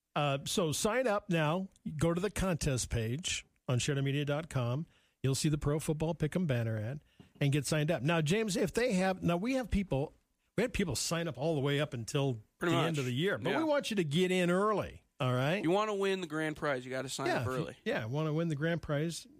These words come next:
Speaker 1: And they do throw weeks out. Was it four weeks that
Speaker 2: I
Speaker 1: are
Speaker 2: think it's
Speaker 1: getting
Speaker 2: four
Speaker 1: thrown?
Speaker 2: weeks,
Speaker 1: Yeah, I
Speaker 2: yeah.
Speaker 1: think it's four weeks that you get thrown out.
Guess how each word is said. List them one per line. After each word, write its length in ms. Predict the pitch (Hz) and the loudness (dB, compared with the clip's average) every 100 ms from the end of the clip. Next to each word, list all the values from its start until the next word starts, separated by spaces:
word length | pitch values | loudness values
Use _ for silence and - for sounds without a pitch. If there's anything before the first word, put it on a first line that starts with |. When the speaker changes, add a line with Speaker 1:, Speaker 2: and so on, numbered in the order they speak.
| - | -2
Speaker 1:
And 140 | 151 | 2
they 120 | 160 185 | 4 4
do 160 | 170 | 4
throw 280 | 190 - 170 | 2 4 2
weeks 360 | 180 156 156 - | 2 0 -2 -2
out. 220 | 131 147 | 0 0
Was 160 | 160 147 | 2 2
it 100 | 123 | 0
four 260 | - 156 147 | 2 2 4
weeks 340 | 156 170 - | 2 0 0
that 100 | 170 | 0
Speaker 2:
I 0 | |
Speaker 1:
are 40 | |
Speaker 2:
think 100 | 165 | 0
it's 80 | 165 | 0
Speaker 1:
getting 100 | 170 | -2
Speaker 2:
four 80 | 160 | -2
Speaker 1:
thrown? 140 | 160 175 | -2 -2
Speaker 2:
weeks, 180 | 196 170 | -4 -4
Speaker 1:
Yeah, 60 | |
I 40 | 156 | -4
Speaker 2:
yeah. 100 | 147 | -2
Speaker 1:
think 160 | 175 | -2
it's 100 | 156 | -2
four 200 | - 160 | -2 -2
weeks 260 | 143 160 - | 0 -2 -6
that 140 | 135 | -8
you 40 | 147 | -4
get 160 | 151 | -4
thrown 260 | - 160 151 | -2 0 0
out. 220 | 160 180 | 0 -4